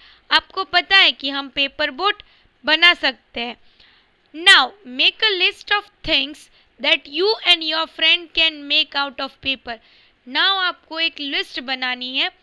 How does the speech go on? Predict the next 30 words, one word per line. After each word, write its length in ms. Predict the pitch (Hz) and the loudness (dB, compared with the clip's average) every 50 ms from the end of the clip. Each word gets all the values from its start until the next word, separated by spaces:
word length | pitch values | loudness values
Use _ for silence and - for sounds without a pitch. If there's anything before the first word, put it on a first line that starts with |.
| _ - _ _ _ _ _ | _ -20 _ _ _ _ _
जो 200 | - 294 285 - _ _ _ | -12 -12 -12 -12 _ _ _
आप 260 | - 330 359 392 392 _ | -2 0 0 0 -2 _
और 140 | 359 349 330 | -4 -2 0
आपके 360 | 311 294 294 - _ - 330 | 0 -2 -2 -4 _ -12 -12
फ्रेंड 420 | 311 - - 330 349 330 285 247 220 - _ _ _ _ _ _ _ _ _ _ _ _ _ _ _ _ _ _ _ _ | -12 -12 -8 -2 0 0 0 0 -4 -14 _ _ _ _ _ _ _ _ _ _ _ _ _ _ _ _ _ _ _ _
बना 280 | 262 294 311 339 339 320 | -4 0 2 2 2 2
सकते 380 | - - 277 220 _ _ - | 0 -6 -10 -10 _ _ -18
हो। 100 | 226 - - - - - _ _ 269 | -18 -18 -20 -20 -20 -20 _ _ -6
आपको 280 | 269 - _ - 330 | -6 -6 _ -10 -10
दो 340 | 269 262 262 349 381 415 427 | -10 -8 -4 -2 0 0 -2
कॉलम 520 | - - 330 302 285 269 262 269 269 269 | 0 2 2 2 2 2 0 -2 -6 -6
दी 220 | 247 262 262 262 269 | -6 -4 -4 -4 0
है, 280 | 277 294 339 392 - - - - - - _ _ _ _ _ | 2 2 2 2 0 -4 -14 -20 -20 -20 _ _ _ _ _
things 380 | - 370 403 415 415 339 - - | 4 6 6 6 4 -2 -6 0
that 160 | 330 320 320 | 2 2 2
you 380 | - - _ - 320 349 415 415 415 - | 0 -4 _ -2 2 2 2 2 4 4
can 140 | 392 339 285 | 4 4 4
make, 260 | 254 247 247 240 226 _ _ _ _ - - _ _ _ _ - | 2 -8 -16 -18 -18 _ _ _ _ -20 -20 _ _ _ _ -16
जो 180 | 214 302 349 381 | -12 -10 -10 -10
चीज़ 400 | 311 _ - 370 392 381 - - | -10 _ -2 -2 -2 -2 -6 -8
आप 280 | - - 320 339 359 | -2 2 2 2 2
बना 380 | - 269 254 311 285 277 269 262 | 0 -4 -4 -4 -2 -2 -4 -6
सकते 420 | - - 269 247 240 _ _ 277 | -6 -8 -12 -12 -12 _ _ -6
हो, 160 | 285 320 339 - _ _ _ _ _ _ 269 | -6 -6 -6 -8 _ _ _ _ _ _ -4
और 120 | 285 302 | -2 0
आपको 320 | 302 311 302 - - 339 | 0 -2 -2 -4 -12 -12
दूसरी 380 | 285 285 349 359 - - 392 403 | -10 -10 -10 -10 -8 -2 -2 -2
कॉलम 460 | 392 - 330 320 311 302 294 294 277 | -2 -2 -2 -2 -2 -4 -6 -10 -12
दिया 260 | 247 269 262 269 269 | -12 -10 -10 -8 -6
है, 200 | 269 285 330 370 | -4 -4 -4 -4